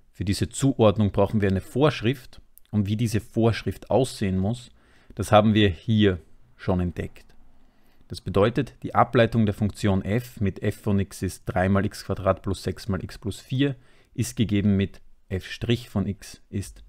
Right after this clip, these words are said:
sechs mal x plus sechs. In Zukunft werden wir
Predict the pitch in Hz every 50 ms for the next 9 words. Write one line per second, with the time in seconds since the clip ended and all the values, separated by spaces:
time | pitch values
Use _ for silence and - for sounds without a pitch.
0 | - - - - 90 - - - - - - 202 - - - - - - - -
1 | 101 98 - - - 95 - - - - - - _ _ _ _ _ - _ _
2 | _ - - _ _ _ - - _ _ - 104 95 - - 196 180 - 143 160
3 | 180 - - - - - - - - _ _ 101 98 104 110 120 117 110 117 117
4 | 113 110 -